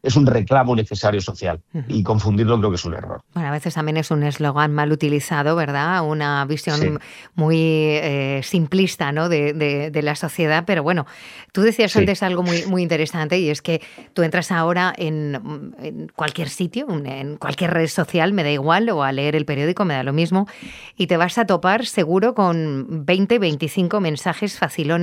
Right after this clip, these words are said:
Speaker 2: simplistas de cajetilla de, de, mm, de azúcar, ¿no? De, de sobrecito de café, en el que se nos invita continuamente a buscar la felicidad.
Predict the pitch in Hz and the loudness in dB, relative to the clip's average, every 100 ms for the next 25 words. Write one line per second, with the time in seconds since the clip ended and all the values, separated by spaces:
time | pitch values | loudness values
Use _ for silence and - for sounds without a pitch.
0 | 196 - 165 135 170 160 - 202 180 143 | 2 0 -2 0 -2 -2 -2 -2 0 0
1 | 127 139 - 151 160 160 147 139 135 - | 0 -2 -6 -4 0 2 2 0 -2 -8
2 | - - 151 139 143 135 127 - 147 139 | -20 -10 -4 0 2 0 -2 -4 -4 -2
3 | 135 127 131 135 131 - 190 214 214 165 | -2 -2 -4 -4 -4 -2 0 0 0 0
4 | 214 269 170 139 131 139 - 143 139 175 | 0 0 0 0 -2 -4 -4 -4 -4 -2
5 | 170 156 147 143 - 190 226 - - - | 0 0 0 -4 0 0 -2 -6 -20 -6
6 | 165 151 147 170 185 165 185 185 202 147 | -2 -2 -2 -2 0 0 2 2 2 0
7 | 147 160 160 160 175 196 - 160 143 - | 0 0 0 0 0 0 2 2 0 -4
8 | - 175 175 147 - 143 120 - 127 110 | -2 -2 0 -2 -2 -4 -4 -6 -6 -6
9 | 101 | -8